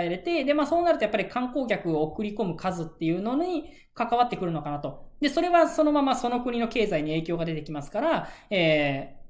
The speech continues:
ー、まあ、受け入れる側としては嬉しいですし、順位下がった国からすると、あー、わわわわわみたいな感じになるかもしれないというところがあるわけなんですね。まあ、これがまず一つの見方。もう一個指摘されてるのが、今中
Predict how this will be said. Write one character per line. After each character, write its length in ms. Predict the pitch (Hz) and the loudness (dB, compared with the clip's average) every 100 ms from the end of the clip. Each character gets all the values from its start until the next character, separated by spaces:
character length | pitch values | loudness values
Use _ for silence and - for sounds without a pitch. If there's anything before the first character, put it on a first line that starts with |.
| - | -4
ー、 40 | |
ま 280 | 220 - - | -2 -4 -12
あ、 40 | - - | -16 -4
受 160 | 247 - | -4 0
け 160 | 262 | 0
入 120 | 262 | 2
れ 100 | 247 | 0
る 100 | 233 | 2
側 200 | 226 214 | 4 6
と 100 | 214 | 4
し 60 | 214 | 0
て 100 | 320 | 0
は 60 | 190 | 0
嬉 200 | 170 165 | 0 -2
し 100 | 175 | -2
い 20 | |
で 100 | 147 | -4
す 100 | - | -6
し、 180 | - 202 | -6 -6
順 240 | 220 262 | -4 -4
位 60 | 196 | -2
下 140 | 170 | -2
が 100 | 175 | -2
っ 60 | 180 | -2
た 80 | 160 | -4
国 180 | 160 | -6
か 100 | 156 | -4
ら 80 | 147 | -6
す 100 | - | -6
る 100 | 165 | -6
と、 260 | 170 269 226 | -2 2 6
あ 140 | 233 | 8
ー、 80 | 240 | 8
わ 220 | 226 220 | 8 6
わ 0 | |
わ 120 | 208 202 | 4 4
わ 180 | 190 180 | 2 4
わ 80 | 165 | 2
み 80 | 160 | 2
た 80 | 147 | -4
い 40 | |
な 60 | 147 | -4
感 140 | 269 | -2
じ 80 | 302 | 0
に 60 | |
な 80 | 208 | 0
る 80 | 180 | -2
か 80 | 156 | -2
も 80 | 147 | -6
し 120 | 156 | -8
れ 80 | 151 | -6
な 80 | 143 | -6
い 60 | |
と 60 | 143 | -6
い 100 | 196 | -6
う 40 | |
と 80 | 247 | -4
こ 80 | 302 | -2
ろ 80 | 240 | 0
が 80 | |
あ 20 | 160 | 0
る 60 | |
わ 80 | 143 | -2
け 80 | 143 | -6
な 60 | |
ん 20 | 135 | -8
で 60 | |
す 80 | 175 | -6
ね。 300 | 190 - - | -6 -6 -4
ま 80 | 294 | 0
あ、 20 | |
こ 80 | 294 | 4
れ 80 | 440 | 4
が 80 | 453 | 4
ま 100 | 427 | -2
ず 80 | 220 | -4
一 160 | 220 | -4
つ 100 | 208 | -4
の 80 | 156 | -4
見 80 | 147 | -6
方。 400 | 151 233 247 - - | -2 -2 -2 -8 -2
も 160 | 320 | 2
う 60 | 453 | 2
一 80 | 466 | 0
個 100 | 277 | -2
指 260 | - 240 | -2 -4
摘 40 | - | 2
さ 100 | 240 | 2
れ 60 | |
て 100 | 214 | 2
る 80 | 233 | 0
の 100 | 147 | 0
が、 500 | 160 190 147 - - _ _ _ _ _ _ | 2 2 2 -2 -18 _ _ _ _ _ _
今 180 | 302 247 | 0 0
中 160 | - | 2